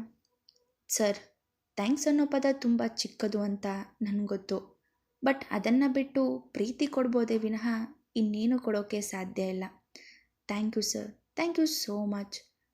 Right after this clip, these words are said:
ಎಂದು ಹೇಳಿ ಮತ್ತೊಮ್ಮೆ ಅವರನ್ನು ತಬ್ಬಿಕೊಂಡನು.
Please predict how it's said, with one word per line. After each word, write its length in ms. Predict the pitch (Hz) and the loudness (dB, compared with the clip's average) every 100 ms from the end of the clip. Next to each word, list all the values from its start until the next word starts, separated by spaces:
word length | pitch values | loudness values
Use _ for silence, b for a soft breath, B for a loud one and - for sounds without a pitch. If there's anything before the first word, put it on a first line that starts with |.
| - | -4
ಎಂದು 280 | 294 330 254 | -2 0 0
ಹೇಳಿ 580 | 208 240 262 277 - - | 0 0 0 -4 -6 -6
ಮತ್ತೊಮ್ಮೆ 500 | 190 - 294 294 254 | -6 -4 -2 0 0
ಅವರನ್ನು 580 | 208 202 202 240 247 254 | 0 -4 -2 0 0 -2
ತಬ್ಬಿಕೊಂಡನು. 1120 | - 302 220 208 - 202 202 208 - _ _ | -2 0 0 -2 -2 0 0 -2 -6 _ _